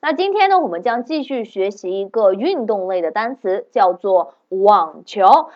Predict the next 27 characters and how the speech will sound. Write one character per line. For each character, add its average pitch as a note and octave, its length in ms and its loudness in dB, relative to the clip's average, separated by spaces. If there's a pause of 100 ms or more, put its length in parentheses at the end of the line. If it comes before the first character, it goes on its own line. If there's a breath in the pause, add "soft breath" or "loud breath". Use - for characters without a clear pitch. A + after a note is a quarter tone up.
Okay, F4 320 4
so B3+ 160 -8
now A3+ 260 -2
let's A3+ 140 -6
read C#4+ 320 0
out C#4 220 4
to A#3+ 80 -10
me, A#3 120 -4
please。 D#4+ 420 -4
我 G3+ 220 0
们 F3 200 -4
先 G3 160 -6
来 F3 160 -4
跟 G3+ 180 -6
董 F3+ 140 -4
老 E3+ 120 -4
师 F3 120 -18
念 C4 260 -6
一 G#3 40 -10
下 D#3+ 140 -6
这 E3 120 -10
个 - 80 -10
单 F3 180 -6
词 - 160 -6
哈。 F3 260 -8 (760 soft breath)
Tennis。 - 600 -10 (1400)
Tennis。 - 720 -6